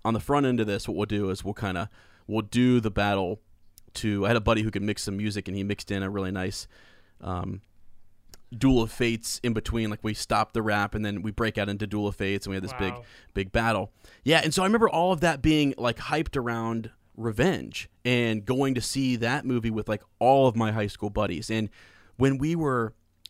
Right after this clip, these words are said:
Speaker 1: doing the form court, a-, actually, no joke, I, James, if I can find it, I will find a link on YouTube. We have actually recorded this, and it's on this big stage. I think we had something like thirty people involved. All of us have lightsabers, and it's this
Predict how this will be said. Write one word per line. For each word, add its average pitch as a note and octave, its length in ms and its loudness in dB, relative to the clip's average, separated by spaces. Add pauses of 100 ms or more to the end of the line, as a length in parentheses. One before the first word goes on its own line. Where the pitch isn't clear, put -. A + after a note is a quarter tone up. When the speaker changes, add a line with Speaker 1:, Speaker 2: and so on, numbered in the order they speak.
(120)
Speaker 1:
doing D3 320 4
the A#2 80 -2
form B2+ 300 -2
court, G#2+ 300 -4
a-, - 40 -4
actually, E3 500 0 (380)
no C#3+ 240 8
joke, A2+ 400 4
I, B2 140 -4 (640)
James, C#3+ 260 6
if A#2+ 80 0
I F3 80 4
can D#3 140 0
find B2 300 0
it, C3+ 120 4
I C3 140 4
will E3 120 2
find C#3 300 2
a G#2+ 60 2
link A2 260 -2
on A2 160 -2
YouTube. G#2+ 460 -2
We C#3+ 60 6
have C#3+ 100 6
actually D3 240 2
recorded G#2+ 500 -2
this, F2+ 300 -4
and G#2 340 -4 (440)
it's A2+ 140 -2
on B2 120 4
this A2 100 0
big C3 220 2
stage. A2+ 420 0
I A2 80 -2
think A#2+ 220 -4
we B2 80 0
had G#2 240 0
something A2 260 -4
like G2 160 -4
thirty B2 380 0
people A2 420 0
involved. G2 540 -2 (540)
All C3 180 6
of C3+ 80 6
us C3 100 0
have A#2 140 4
lightsabers, G#2 680 -2
and G#2+ 100 -2
it's A2 140 -2
this - 260 -8